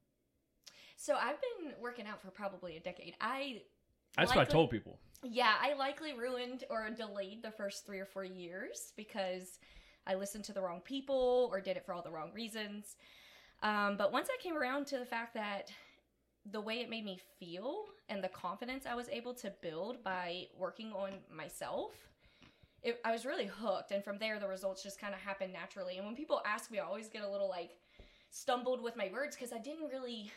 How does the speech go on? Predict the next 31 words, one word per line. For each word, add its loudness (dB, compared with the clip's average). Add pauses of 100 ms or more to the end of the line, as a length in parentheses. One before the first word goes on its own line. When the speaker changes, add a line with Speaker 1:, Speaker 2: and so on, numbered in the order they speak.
(100)
Speaker 1:
pay -6
attention. -8
I -4
just -10
did -8
it. -4
Speaker 2:
Yeah. -2 (440)
Speaker 1:
Um, 0
and -4
I -2
just -4
did -2
what -4
felt -2
good -8
for -8
me -4
and -2
what 2
I 2
enjoyed. -6
And -4 (100)
from -6
there, 0
it -6
just -10
really, -8
like, -8
took -10
off. -6
So 0